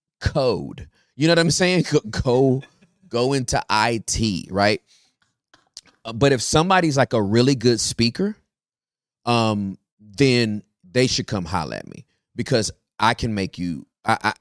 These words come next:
I can't make you great. I don't wanna say it that way, but I, I can help you turn what is good about what you do into what is great. It's only gonna take a couple of tweaks.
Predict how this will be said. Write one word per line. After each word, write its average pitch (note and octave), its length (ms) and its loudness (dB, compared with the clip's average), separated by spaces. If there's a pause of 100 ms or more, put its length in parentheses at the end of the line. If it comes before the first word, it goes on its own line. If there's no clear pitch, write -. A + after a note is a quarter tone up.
I A2+ 120 -2
can't C3+ 300 -4
make A2+ 380 -4
you A2 140 -4
great. F2 280 -6
I F#2 60 -2
don't A2 120 -2
wanna G2 120 -6
say G2+ 220 -2
it F#2+ 80 -4
that F#2+ 200 -4
way, D#2 220 -8 (300)
but - 280 -4
I, A#2 260 2 (100)
I A#2+ 180 0
can A#2+ 220 -6
help B2 500 -4
you F#2+ 360 -4 (240)
turn G#2+ 440 -2
what G2 140 -4
is E2+ 160 -12
good F2+ 580 -2 (580)
about G2 480 -2 (120)
what G2+ 380 -4
you G2+ 100 -2
do F#2 380 -2
into G#2+ 280 -6
what F2+ 220 -6
is C#2 140 -12
great. C2 300 -10 (120)
It's G2+ 180 -6
only A#2 160 0
gonna F#2+ 160 -4
take G2 240 -6
a E2 60 -10
couple E2+ 300 -6
of B1+ 60 -14
tweaks. - 400 -10